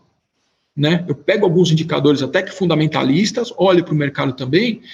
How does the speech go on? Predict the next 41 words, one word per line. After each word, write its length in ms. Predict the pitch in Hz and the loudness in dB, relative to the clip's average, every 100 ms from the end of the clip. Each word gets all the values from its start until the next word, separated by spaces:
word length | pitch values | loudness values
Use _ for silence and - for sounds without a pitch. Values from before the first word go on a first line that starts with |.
| - - | -10 0
e 80 | |
monto 320 | 214 160 151 196 | 4 4 2 0
uma 140 | 196 | -2
carteira. 340 | 262 262 190 | -2 0 0
Mas 200 | 156 180 | 2 0
o 80 | 185 | -2
quê? 80 | - | -2
É, 340 | - 143 - | -2 0 0
é 20 | 160 | 2
a 40 | |
metodologia 680 | 175 185 185 185 160 143 196 | 2 0 2 2 2 2 -2
da, 120 | 180 | -4
aplicada 640 | - - - 175 - 214 196 | -8 -12 -6 -6 -2 -2 -2
àquele 420 | - - 269 339 | -6 -2 2 2
fundo, 400 | - 202 160 127 | 2 2 2 0
dentro 380 | 127 185 262 214 | 0 0 0 -2
daquele 380 | 190 - 269 | -2 0 0
processo 480 | 262 202 - 185 180 | 0 -2 -2 0 0
de 60 | 190 | 0
investimento 600 | 170 165 147 151 165 165 - - - - - _ | -2 -2 -2 0 0 -2 -14 -20 -20 -20 -20 _
e-, 160 | - - - | -10 -10 -8
específico. 800 | - - 170 - 147 - _ - | -6 -2 -2 0 -2 -6 _ -8
Né? 320 | 143 170 180 - - | -2 -2 -2 -10 -4
E 80 | 165 | -2
aí 180 | 170 170 | -2 -4
cada 320 | - 277 302 | -2 -2 0
ativo 580 | 220 - 226 262 170 131 | -2 0 2 2 0 -4
tem 80 | - | -2
um 80 | 175 | -2
processo 520 | 185 185 - 175 175 | 0 -4 0 0 0
de 80 | 185 | -2
investimento. 480 | 170 170 196 143 - | 0 0 -2 -4 -4
Por 160 | 214 | -2
isso 180 | 214 262 | 0 0
que 60 | - | -2
quando 160 | 214 | -2
a 20 | 190 | 0
gente 180 | - | 0
monta 240 | 175 170 160 | 2 2 0
um 60 | |
fundo, 560 | 139 - 254 240 135 117 | -4 0 2 4 2 -2